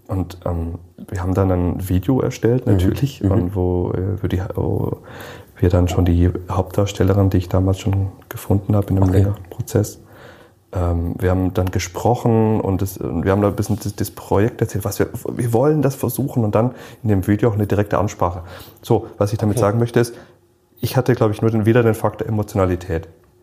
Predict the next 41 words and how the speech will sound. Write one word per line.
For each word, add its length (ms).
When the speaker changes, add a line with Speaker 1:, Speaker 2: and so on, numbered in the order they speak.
Speaker 2:
Aber 100
das 160
heißt, 180
du 80
hast, 240
du 160
wusstest 460
in 60
einem 100
Moment, 400
wo 40
du 60
Crowdfunding 560
gemacht 280
hast, 280
konntest 320
du 40
schon 180
deine 180
Hauptdarstellerin? 680
Und 220
du 80
hast 160
praktisch 380
einen 80
kleinen 500
individualisierten 840
Prototypen 580
gemacht, 300
sozusagen. 480
Ein 60
Speaker 1:
Genau. 160
Speaker 2:
kleines 280
Video 380
Speaker 1:
Ja. 240
Speaker 2:
zum 260
Film 440
mit 200
einer 80
direkten 360
Ansprache. 500